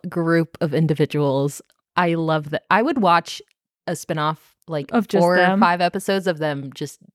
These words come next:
Speaker 1: being them. <laughs>
Speaker 2: And we're not even really getting into all of the, all of the side characters that
Speaker 1: Mm-hmm.
Speaker 2: exist in the show because you
Speaker 1: Yeah.
Speaker 2: get glimpses into all of the townspeople.
Speaker 1: Mm-hmm.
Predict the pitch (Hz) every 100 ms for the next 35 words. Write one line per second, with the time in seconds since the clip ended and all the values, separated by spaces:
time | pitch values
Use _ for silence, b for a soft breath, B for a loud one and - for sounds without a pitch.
0 | - 147 - 156 131 131 127 135 143 269
1 | 262 269 311 349 440 440 294 240 240 214
2 | 190 190 185 190 185 220 190 185 175 170
3 | - - 175 202 185 175 - 180 190 185
4 | 196 208 202 180 196 180 - 196 165 -
5 | 160 175 190 190 190 147 208 247 233 196
6 | 208 - 220 202 180 196 185 175 - 190
7 | 208 196 185 175 - 175 180 196 208 226
8 | - - 254 269 202 233 208 202